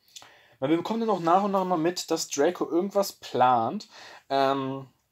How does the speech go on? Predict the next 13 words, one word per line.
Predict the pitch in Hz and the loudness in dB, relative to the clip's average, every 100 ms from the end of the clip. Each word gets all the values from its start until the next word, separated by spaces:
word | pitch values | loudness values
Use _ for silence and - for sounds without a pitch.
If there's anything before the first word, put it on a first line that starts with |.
| _ _ _ _ - - | _ _ _ _ -20 -2
und | 156 139 - _ - | -2 -2 -8 _ -16
verzauberte | - 127 151 160 151 123 | -12 0 2 2 0 -2
Dinge | 139 170 | 0 0
irgendwo | 139 151 143 143 | 0 -2 -2 -2
reinschmuggelt, | 135 139 - 143 135 131 131 131 127 - - - - | -2 -2 -4 -4 -2 2 2 2 -2 -16 -20 -14 -2
ähm, | 131 131 127 127 107 - - | 0 0 -2 -6 -8 -14 -12
und | - 143 - | -6 -6 4
auch | 139 135 - | 4 4 -2
im, | 135 135 123 120 | -4 -2 -4 -6
äh, | - 120 117 117 - | -4 0 0 0 -2
Art-, | 120 - | -4 -2
Artefaktenraum | 131 135 135 - - - 110 107 117 120 143 190 - | -2 -2 -2 -4 -6 -10 -8 0 4 4 0 -8 -12
ein, | - 123 131 131 127 117 82 | -8 -6 -6 -6 -6 -8 -12